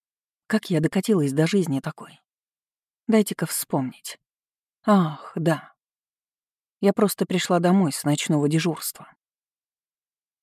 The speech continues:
Глава первая. За день до.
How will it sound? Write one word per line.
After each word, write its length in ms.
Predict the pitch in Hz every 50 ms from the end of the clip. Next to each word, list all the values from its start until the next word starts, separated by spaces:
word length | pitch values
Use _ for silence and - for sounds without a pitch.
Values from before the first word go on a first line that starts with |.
| _ _ _ _ _ _ _ _ _ _ _ _ _ _ _ _ _ _ _ _ _ _ _ _ _ _ _ _ _ _ _ _ _ _ _ _ _ _ _ _ _ _ _ _ _ _ _ _ _ _ _ _ _ _ _ _ _ _ _
Глава 400 | - 185 175 170 165 160 190 196
первая. 600 | - - - 156 139 147 - 127 143 - - _ _ _ _ _ _ _ _ _ _ _ _ _ -
За 260 | - 170 156 165 151
день 440 | 151 151 165 175 185 190 185 175 156
до. 240 | 139 143 143 - -